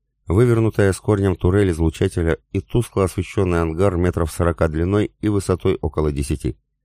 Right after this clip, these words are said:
И в центре, спокойненько так поблескивая серыми и полированными боками, полуцилиндр, эдакая разрезанная вдоль восьмиметровая колбаска, лежащая на плоской части. Ареном.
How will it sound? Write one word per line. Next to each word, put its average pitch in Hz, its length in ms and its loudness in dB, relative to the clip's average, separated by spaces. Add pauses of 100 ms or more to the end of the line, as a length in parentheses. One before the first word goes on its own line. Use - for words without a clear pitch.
(520)
И 101 100 2
в 90 80 0
центре, 131 440 2
спокойненько 131 800 0
так 104 220 0
поблескивая 90 720 2
серыми 82 420 0
и - 20 0
полированными 80 640 2
боками, 98 480 2 (380)
полуцилиндр, 78 840 0 (520)
эдакая 82 580 2
разрезанная 82 680 2
вдоль 104 400 0 (160)
восьмиметровая 87 800 2
колбаска, 87 640 0 (240)
лежащая 95 580 2
на 85 140 2
плоской 95 340 0
части. - 480 -2 (440)
Ареном. 78 500 0